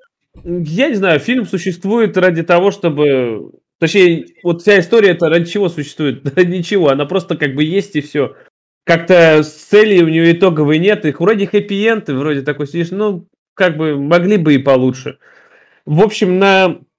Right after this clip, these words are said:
плаксивую историю года он точно не тянет. Э, есть и посильнее история. Мост Терабитию вспомним, на котором вот там, блин, порыдать можно. А здесь, говорю, ну, прям, ну, не знаю, кому зайдёт. Да, может, вот если кому-то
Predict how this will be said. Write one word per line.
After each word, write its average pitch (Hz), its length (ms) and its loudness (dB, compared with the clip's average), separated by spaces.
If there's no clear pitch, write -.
плаксивую 175 480 2
историю 180 280 4
года 170 260 2
он 156 140 0
точно 208 280 -2
не 147 140 -2
тянет. 127 380 -4
Э, 127 680 2
есть 147 320 -4
и 147 220 -2
посильнее 165 720 2
история. 165 280 -2
Мост 175 300 2
Терабитию 165 580 0
вспомним, 127 600 -4
на 147 120 -4
котором 151 380 -2
вот 151 140 -6
там, 254 200 2
блин, 180 180 0
порыдать 165 460 0
можно. 127 720 -2
А 175 80 -4
здесь, 202 680 -6
говорю, 175 300 -2
ну, 156 300 -4
прям, 147 720 -4
ну, 381 100 0
не 349 100 2
знаю, 196 200 4
кому 240 260 4
зайдёт. 160 420 4
Да, 226 180 4
может, 185 340 0
вот 165 120 -4
если 165 220 -4
кому-то 165 580 -2